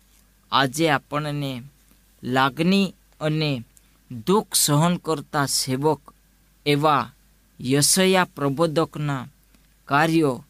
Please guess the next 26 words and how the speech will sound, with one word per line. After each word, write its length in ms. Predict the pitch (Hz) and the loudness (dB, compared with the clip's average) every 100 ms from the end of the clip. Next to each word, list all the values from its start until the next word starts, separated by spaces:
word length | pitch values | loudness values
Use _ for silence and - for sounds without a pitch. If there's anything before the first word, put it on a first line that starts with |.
| _ _ | _ _
આપણને 540 | 131 - 147 143 139 131 - | -10 -4 0 0 0 -4 -6
જોવા 360 | 135 131 139 | -4 0 2
મળી 340 | 127 117 123 135 | 0 -4 -4 -6
રહ્યા 320 | 120 120 117 | -8 -10 -14
છે 260 | - - 135 - _ _ _ _ _ | -14 -20 -20 -20 _ _ _ _ _
અને 260 | 143 160 170 | -2 0 -2
તેણે 360 | 147 139 135 120 - _ - _ _ | -2 -4 -4 -8 -12 _ -20 _ _
આપણા 360 | 127 - 156 165 | -4 -2 0 0
માટે 500 | 151 131 - 120 113 _ _ _ _ | 2 -2 -4 -8 -8 _ _ _ _
ઘણું 500 | - - 131 160 190 | -18 -4 0 2 2
જ 100 | 190 - - _ | 2 -2 -4 _
કામ 260 | 135 143 143 | 0 0 0
કર્યો 420 | - 127 127 135 | -4 -8 -4 -6
છે 280 | 123 - 120 120 _ _ _ _ | -6 -10 -10 -14 _ _ _ _
અને 220 | 147 160 | -2 -2
તેને 360 | 147 143 143 135 | -2 -2 -2 -2
ઘણું 420 | 120 - 151 180 | -4 0 2 2
જ 80 | 185 - | 2 -4
દુઃખ 340 | 139 165 175 143 | 0 0 0 -2
વેઠ્યો 440 | 147 143 - 139 | -2 -2 -4 -6
છે. 240 | - 135 123 120 _ _ - | -6 -10 -10 -12 _ _ -4
આપણા 360 | 131 - 151 | -4 0 -2
માટે 400 | 151 135 113 127 120 - | 0 -2 -4 -10 -10 -6
એક 160 | 139 139 _ _ _ _ _ | -6 -6 _ _ _ _ _
સત્ય 560 | - - 190 196 - 180 | -4 0 0 -2 -2 -2
ઘટના 680 | 135 135 - 143 143 127 | 0 -6 -4 0 0 0